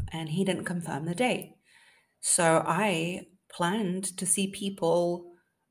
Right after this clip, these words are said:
who I, I met a girl in a bookstore, I think, and I said we should hang out because we hit it off. So this friend wasn't even that important to me, but she confirmed.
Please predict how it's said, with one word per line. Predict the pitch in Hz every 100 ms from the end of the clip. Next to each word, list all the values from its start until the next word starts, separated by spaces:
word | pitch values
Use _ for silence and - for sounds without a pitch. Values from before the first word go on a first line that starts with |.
| _ -
who | 226
I, | 247 254 247 - -
I | 196 185
met | 226 -
a | 190
girl | 180 175
in | 156
a | 139
bookstore, | - 151 - 147 139
I | 143
think, | - - -
and | 156
I |
said | 147 151 147
we | 147
should | 147 156
hang | - 147
out | 143 139 -
because | 147 156 143 -
we | 139
hit | 139 139
it | 143
off. | 135 - - - - -
So | -
this | 180 226
friend | 208 202 165
wasn't | 180 185
even | 165 160
that | 151
important | 147 143 156 151 147
to | 143
me, | 135
but | -
she | - 233
confirmed. | 233 165 156 151 - -